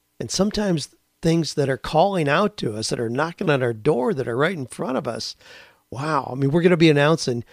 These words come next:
I'll probably be announcing next week, our next cruise coming up next April, April twenty-seventh. We're gonna be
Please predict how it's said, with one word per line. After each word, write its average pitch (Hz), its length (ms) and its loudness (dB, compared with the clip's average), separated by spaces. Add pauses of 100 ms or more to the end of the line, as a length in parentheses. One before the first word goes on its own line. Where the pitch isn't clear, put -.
(180)
I'll 135 80 -10
probably 190 280 0
be 139 140 2
announcing 127 440 0
next 131 300 -2
week, 123 380 -4 (400)
our 117 140 0
next 127 320 -2
cruise 139 720 4
coming 123 220 0
up 120 180 -4 (100)
next 123 360 -6 (140)
April, 143 460 -2
April 127 340 -6
twenty-seventh. 143 720 -4
We're 117 80 -8
gonna 117 160 -4
be 113 180 -6